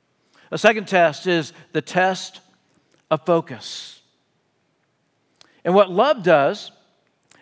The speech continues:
is love focuses on the other person. And infatuation focuses on self. "What are you doing for me?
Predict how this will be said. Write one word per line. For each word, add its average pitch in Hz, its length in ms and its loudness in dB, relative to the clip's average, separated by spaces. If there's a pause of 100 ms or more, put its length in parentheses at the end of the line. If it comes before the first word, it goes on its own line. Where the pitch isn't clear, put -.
(120)
is 170 220 -4
love 196 760 4 (1300)
focuses 190 640 0
on 165 220 0
the 156 140 -4
other 135 120 -2
person. - 460 -16 (2750)
And 131 80 -12
infatuation 156 880 -8 (1700)
focuses 127 460 -8
on 101 160 -14
self. - 680 -20 (1300)
"What 135 160 -10
are 156 40 -10
you 160 100 -10
doing 147 240 -8
for 127 120 -16
me? 117 220 -14